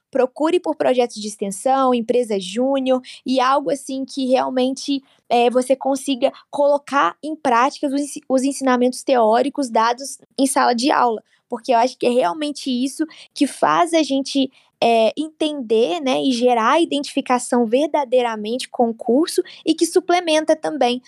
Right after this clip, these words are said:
As coisas parece que na prática fazem mais sentido, né? Você consegue, é, visualizar melhor. Então é bem mais fácil, até aquela que, que eu comentei também sobre a prática do autoconhecimento, pra saber onde que a gente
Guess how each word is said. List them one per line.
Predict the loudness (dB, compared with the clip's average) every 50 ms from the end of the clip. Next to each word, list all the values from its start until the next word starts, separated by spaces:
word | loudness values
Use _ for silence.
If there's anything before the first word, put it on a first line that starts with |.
| -8 _
As | -4 -4 -2 -2
coisas | -2 0 0 0 -2 -2
parece | 0 0 2 2 2 0 -2
que | -2 -2
na | 0 0 0
prática | 0 0 0 0 0 0 -2 -4 -4
fazem | 0 0 0 0 0 -2 -2
mais | -2 -2 -2 -4
sentido, | -6 -6 -8 -8 -8 -8 -4 -2 -2 -2 0 0 0
né? | 2 2 0 0
Você | 0 -2 -2
consegue, | -2 -2 -2 0 0 0 0 0 -4 -8 -8 -10 -14 -12 -8 -4
é, | -2 -2 0
visualizar | 0 -2 -2 0 0 0 2 0 0 2 0 0 0 0 0
melhor. | 0 0 0 2 2 2 0 0 -2 -6 _ _ _ _ _ -8
Então | -6 -2 0
é | 0 0
bem | 0 0 0
mais | 0 0 0 0 0
fácil, | 0 0 0 2 0 0
até | 0 0
aquela | -2 0 2 2 2 2 0 _ _ -12
que, | -8 -8 -8 -8 _ -4
que | -2
eu | -2 0
comentei | 0 0 0 -2 -2 -2 -2
também | -2 -2 -2 -2 -2 -2
sobre | 0 2 2 2
a | 2
prática | 2 2 0 0 0 0 -2
do | -2 0 2 2
autoconhecimento, | 2 2 0 -2 -2 -2 0 -2 -2 -2 0 0 2 2 0 0 -2
pra | -2 0
saber | 2 0 0 2 2 0
onde | 0 -2 -4
que | -2 -2
a | -2
gente | -2 -2 -4 -4 -4 -4